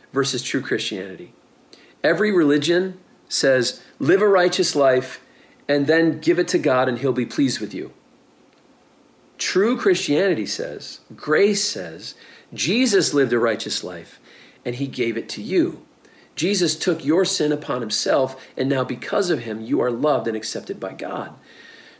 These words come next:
Remember what we talked about during the Gospel Centered Church series. God, Josh talked a lot about it,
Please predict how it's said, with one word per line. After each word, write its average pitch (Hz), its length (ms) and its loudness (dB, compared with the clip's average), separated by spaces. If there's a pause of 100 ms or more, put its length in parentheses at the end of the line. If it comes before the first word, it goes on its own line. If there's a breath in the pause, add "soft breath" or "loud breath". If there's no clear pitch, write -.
Remember 185 300 2
what 165 100 4
we 170 60 4
talked 175 300 -2
about 151 200 -2
during 160 220 2
the 139 180 0 (200)
Gospel 147 380 -2
Centered 143 300 -2
Church - 260 -2
series. - 320 -4
God, 127 220 -4
Josh 165 280 -2
talked 139 240 -4
a 120 40 -2
lot 170 180 -2
about 120 260 -2
it, - 60 -18